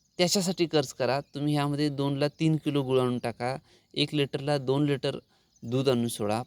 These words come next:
पाच लिटर आणून सोडा, काहीही प्रॉब्लेम येत नाही. पण जी औषधं काम करत नाहीत,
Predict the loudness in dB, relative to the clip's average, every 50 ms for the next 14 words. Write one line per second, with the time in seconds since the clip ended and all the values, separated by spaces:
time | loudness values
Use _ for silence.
0 | _ _ 0 0 0 0 -2 -2 -2 0 0 0 0 -2 -4 -8 -8 -8 -10 -10
1 | -8 -8 -6 -2 2 2 2 2 2 2 0 0 -2 -2 -2 -4 -6 _ -8 -8
2 | -8 -8 -8 -12 -16 -20 -20 -20 -20 _ _ -6 -2 -2 0 0 -2 -4 -6 -10
3 | _ _ _ _ _ _ _ _ _ _ _ _ _ _ _ _ _ _ _ -16
4 | -14 -10 -8 -4 -2 0 0 0 0 -2 -4 -8 _ _ _ _ _ _ _ _
5 | _ _ _ _ _ _ _ _ _ _ _ _ _ _ _ -4 -2 -2 -2 -4
6 | -4 -2 -2 -4 -4 -4 -6 -4 -2 -2 -2 0 0 2 2 2 0 0 -2 -2
7 | -2 -2 -4 -6 -8 -10